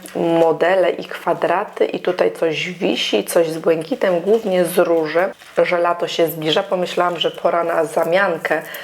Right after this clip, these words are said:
tych takich moich czarnych, do których się przyzwyczaiłam i bardzo je lubię. Czasami tylko dokładam sobie jakiś inny kolor. Wcześniej był niebieski, teraz jest biały, ale głównie czarny.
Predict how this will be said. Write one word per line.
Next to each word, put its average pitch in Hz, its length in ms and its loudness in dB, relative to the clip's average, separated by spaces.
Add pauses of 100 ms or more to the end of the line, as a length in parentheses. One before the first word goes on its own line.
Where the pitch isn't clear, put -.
(160)
tych 170 140 0
takich 170 300 -4
moich 160 280 -2
czarnych, 170 380 -2
do 160 120 -8
których 160 340 -8
się 160 180 -12
przyzwyczaiłam 165 680 0
i - 60 -6
bardzo 160 340 -2
je 156 120 -2
lubię. 170 260 0
Czasami 156 360 -4
tylko 156 200 -4
dokładam 156 400 -2
sobie 156 260 -6
jakiś - 280 -10
inny 151 260 0
kolor. 247 360 2 (220)
Wcześniej 170 300 -4
był 160 100 2
niebieski, 160 480 -2
teraz 156 240 -2
jest 147 140 -2
biały, 160 440 0
ale 220 280 0
głównie 160 380 -6
czarny. 156 400 -6